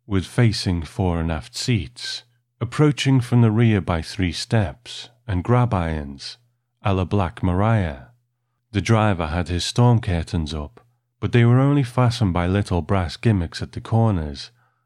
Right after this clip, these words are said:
and flapped abominably. There were four stout horses drawing the vehicle, but they were spattered with mud up to the belly, and the wheels were encrusted with foot-thick adhesions of clay.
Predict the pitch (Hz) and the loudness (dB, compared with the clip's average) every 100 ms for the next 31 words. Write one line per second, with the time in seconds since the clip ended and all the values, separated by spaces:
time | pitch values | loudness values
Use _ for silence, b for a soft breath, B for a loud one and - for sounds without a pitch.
0 | - 92 - - 110 87 - - 82 110 | -6 -6 -4 0 0 0 -8 -12 -6 0
1 | 120 110 82 80 73 67 - _ _ _ | 4 4 2 -4 -8 -10 -18 _ _ _
2 | _ _ _ _ _ _ 104 101 92 - | _ _ _ _ _ _ 0 2 2 0
3 | 101 92 - 98 90 - 120 127 113 92 | 0 0 0 0 -2 0 2 4 2 -2
4 | 76 - 117 131 120 95 82 90 82 80 | -4 -2 2 4 4 2 0 -2 -4 -4
5 | 87 76 69 _ _ _ _ _ 104 101 | -6 -6 -8 _ _ _ _ _ -6 2
6 | 110 98 - 123 120 113 80 95 90 113 | 2 2 -2 0 0 0 -2 0 2 4
7 | 104 90 - 87 87 123 127 107 76 67 | 2 -2 -6 -4 -2 0 2 0 -2 -10
8 | _ _ _ _ - 107 113 110 127 120 | _ _ _ _ -2 2 4 4 4 4
9 | 90 95 90 - 123 113 - 85 87 85 | 2 0 -2 0 0 0 -2 -6 -6 -6
10 | - 101 - - 101 - 80 117 123 120 | -4 -4 -4 -4 -4 -2 -4 2 2 2
11 | 101 80 76 82 - - 110 104 71 65 | 0 -4 -4 -8 -10 -4 -2 -2 -4 -12